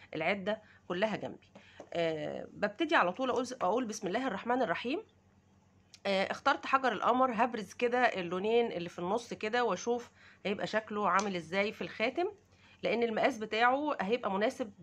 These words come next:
آه، اكتر من، آه، مقاس تمانية. لو تلاحظوا هنا، آم، آه، مقاس هنا تمانية صغير شويه على الخ-، الصباع بتاعي. ممكن لو انتوا، آه، مقاسكوا،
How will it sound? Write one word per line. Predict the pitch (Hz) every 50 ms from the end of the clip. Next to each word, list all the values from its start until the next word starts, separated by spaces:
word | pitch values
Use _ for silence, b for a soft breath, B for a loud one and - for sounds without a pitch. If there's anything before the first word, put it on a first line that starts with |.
| - 170
آه، | 165 160 156 156 - -
اكتر | 247 - - - 285 277 277 285 B B B B B B B -
من، | 196 220 240 254 269 269 254 -
آه، | - - 185 185 175 175
مقاس | 180 185 - 202 226 - -
تمانية. | 208 185 185 180 175
لو | 165 165
تلاحظوا | 160 - 202 254 - - 233 190
هنا، | 208 233 247 262 262 262 247 - - -
آم، | 185 170 165 165 160 165 165 - - B B B B B B B B B B B - -
آه، | 165 165 160 165 165 165 156 156 156 160
مقاس | 160 165 - - 220 262 - -
هنا | 240 240 233 196
تمانية | - 190 185 214 247 277 277 285
صغير | 277 - 190 240 277 294
شويه | 277 - - 214 202 208 226 233 233 233
على | 233 233 226 185 175 196 208 226 240 233 233 226 214 -
الخ-، | - 170 - - -
الصباع | 175 165 165 160 - - 180 196 233 240
بتاعي. | 208 185 185 180 156 139 143
ممكن | 160 226 302 - - 254
لو | 233 214 202 247
انتوا، | 285 285 - 208 165 B B B B B B B - -
آه، | 175 175 170
مقاسكوا، | 170 180 - - - 262 - - - - 185 165 160